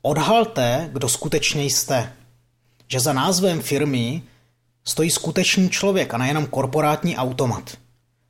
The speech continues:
Budoucnost je v individualitě a nikoli ve velkých bezejmenných korporacích. Pamatujte si, kdo vás víc inspiruje, Stevie Jobs nebo společnost Apple?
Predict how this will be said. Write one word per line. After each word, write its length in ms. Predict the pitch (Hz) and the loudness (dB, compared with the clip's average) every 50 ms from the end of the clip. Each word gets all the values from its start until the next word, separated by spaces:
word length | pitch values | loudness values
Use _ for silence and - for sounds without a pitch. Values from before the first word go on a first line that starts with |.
| _ _ | _ _
Budoucnost 680 | - 117 139 175 196 208 202 - - 123 123 117 - - | -4 -2 2 4 4 4 2 2 0 0 0 0 -2 -4
je 80 | 113 | -6
v 100 | 110 - | -8 -6
individualitě 1080 | - 131 147 151 170 165 156 143 147 139 131 135 131 131 123 - - 123 117 123 165 180 - - _ _ _ _ _ _ | -6 -4 0 0 2 2 2 2 2 2 2 2 0 -2 -4 -4 -2 -2 -2 -2 -2 -6 -10 -16 _ _ _ _ _ _
a 60 | 117 | -2
nikoli 300 | 123 127 123 180 170 170 | -2 0 2 2 0 2
ve 140 | 147 165 143 | 0 0 -2
velkých 440 | 110 139 135 139 143 - 156 139 117 | 0 0 0 0 0 -2 -4 -6 -4
bezejmenných 600 | 113 131 127 123 135 131 127 131 127 131 120 123 | -2 -2 -2 0 0 0 0 0 0 0 -2 -2
korporacích. 880 | - 120 123 123 - 120 113 101 - - - - - - - - - _ _ _ _ _ _ _ _ _ _ - _ | -4 -6 -6 -4 -4 -4 -4 -2 -4 -4 -6 -6 -8 -14 -18 -20 -20 _ _ _ _ _ _ _ _ _ _ -10 _
Pamatujte 560 | - 135 147 151 139 139 131 123 123 123 113 | -2 0 0 0 0 0 -2 -2 -2 -2 -2
si, 220 | - - - - - - - - _ _ _ _ _ _ _ _ _ | -2 -2 -2 -4 -10 -18 -20 -20 _ _ _ _ _ _ _ _ _
kdo 140 | - 151 180 | -2 0 2
vás 220 | 247 269 247 - | 4 4 4 4
víc 220 | 185 180 135 - - | 2 0 0 -2 -4
inspiruje, 680 | 151 139 127 120 123 - - 135 127 120 113 107 98 - - - _ _ _ | -4 -4 -2 -2 -2 -2 -2 -2 0 0 -2 -4 -6 -10 -16 -20 _ _ _
Stevie 360 | - - - 131 131 139 175 156 | -10 -6 -4 -4 -2 -2 -2 0
Jobs 520 | 135 139 135 160 202 - - - - - - - | 0 2 2 0 0 0 -2 -2 -2 -4 -6 -12
nebo 160 | 139 135 175 | -10 -4 -4
společnost 640 | 160 - - 143 131 127 123 - - 120 - - - - - | -4 -2 -2 -2 -2 0 0 -2 -2 -2 -4 -4 -4 -8 -10
Apple? 220 | - - - 131 | -10 -10 -12 -12